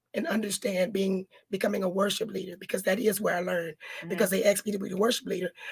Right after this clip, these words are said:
Speaker 1: and I didn't know anything about,
Speaker 2: Mm-hmm.
Speaker 1: uh, worship. Like, what do you mean worship?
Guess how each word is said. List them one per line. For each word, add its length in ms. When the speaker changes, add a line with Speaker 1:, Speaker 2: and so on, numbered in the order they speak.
Speaker 1:
and 140
I 100
didn't 180
know 140
anything 400
about, 480
Speaker 2:
Mm-hmm. 300
Speaker 1:
uh, 140
worship. 500
Like, 220
what 120
do 40
you 60
mean 220
worship? 300